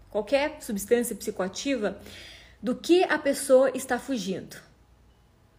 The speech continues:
Oi! Olá, pessoal que tá chegando. É, do que a pessoa está fugindo,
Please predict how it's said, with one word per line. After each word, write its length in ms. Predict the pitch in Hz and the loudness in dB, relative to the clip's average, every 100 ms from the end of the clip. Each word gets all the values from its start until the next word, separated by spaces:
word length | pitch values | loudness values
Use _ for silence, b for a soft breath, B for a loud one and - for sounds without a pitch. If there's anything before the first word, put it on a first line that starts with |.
| - | -2
Oi! 840 | - 233 262 269 277 277 285 320 - B B B B B B - | 8 12 12 12 6 4 6 6 4 B B B B B B -6
Olá, 380 | 180 190 220 | 0 6 6
pessoal 320 | 226 226 226 214 | 6 2 0 0
que 60 | |
tá 60 | 220 | -2
chegando. 920 | - 214 196 226 233 226 233 233 226 - B B B B B B | 0 4 8 8 8 4 2 2 0 -10 B B B B B B
É, 680 | - 202 208 214 214 214 - | 2 8 10 10 10 10 8
do 80 | 233 | 4
que 80 | 302 | 2
a 40 | |
pessoa 260 | 302 285 269 | 0 0 -2
está 180 | 262 254 | -4 -6
fugindo, 580 | - 277 214 208 - | -6 -4 -4 -6 -10